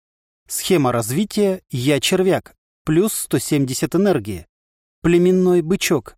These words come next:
плюс двести сорок жизни. Особые умения. Срыгнуть кислоту, уровень один. Пассивные умения. Обоирукий, терпеливый. Кое-что было ожидаемо.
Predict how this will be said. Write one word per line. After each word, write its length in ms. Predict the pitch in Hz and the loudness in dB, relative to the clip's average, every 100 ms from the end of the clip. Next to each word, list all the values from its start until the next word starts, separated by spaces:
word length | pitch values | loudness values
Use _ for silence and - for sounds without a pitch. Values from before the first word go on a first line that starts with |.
| _ | _
плюс 260 | 139 135 117 | -2 0 -2
двести 420 | 117 127 - 131 | -4 -4 -4 -6
сорок 340 | - 135 131 | -4 -2 -2
жизни. 440 | 135 185 123 87 - _ _ _ _ | 0 -2 -2 -6 -12 _ _ _ _
Особые 540 | 156 - 233 214 214 | -4 -2 -2 0 2
умения. 520 | 208 180 131 110 87 85 _ _ _ - | 2 2 0 -4 -8 -14 _ _ _ -14
Срыгнуть 580 | - 175 175 170 139 - | -4 0 2 2 0 -2
кислоту, 600 | 135 - 135 - 233 226 _ _ | -8 -2 -2 0 -4 -4 _ _
уровень 400 | 180 170 165 180 | 0 2 2 2
один. 340 | 180 160 117 92 _ _ _ _ | 2 0 -2 -4 _ _ _ _
Пассивные 600 | 226 208 - 175 127 117 | -2 -2 -2 -2 0 0
умения. 480 | 117 120 117 104 95 _ _ _ | 0 0 -2 -4 -10 _ _ _
Обоирукий, 800 | 151 135 139 123 123 147 214 208 - _ _ _ | -2 0 2 2 0 -2 -4 -4 -8 _ _ _
терпеливый. 720 | - - 220 208 160 98 - _ _ _ _ _ _ _ _ _ _ _ _ _ _ _ _ _ | -4 -2 0 0 0 -2 -12 _ _ _ _ _ _ _ _ _ _ _ _ _ _ _ _ _
Кое-что 440 | 160 160 151 - 160 | 0 2 0 -2 -4
было 300 | 147 143 139 | -2 0 -2
ожидаемо. 640 | 127 143 139 92 80 - | -2 -2 -4 -4 -10 -16